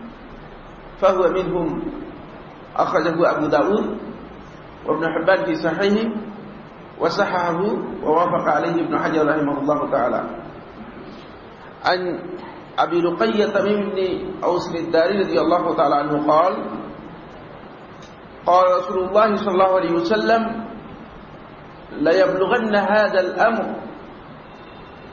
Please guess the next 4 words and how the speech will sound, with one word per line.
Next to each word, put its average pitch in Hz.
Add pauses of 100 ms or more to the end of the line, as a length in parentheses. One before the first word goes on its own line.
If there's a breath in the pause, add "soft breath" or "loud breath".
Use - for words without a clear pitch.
(1300)
ما 175
بلغ 214
الليل 190
والنهار، 170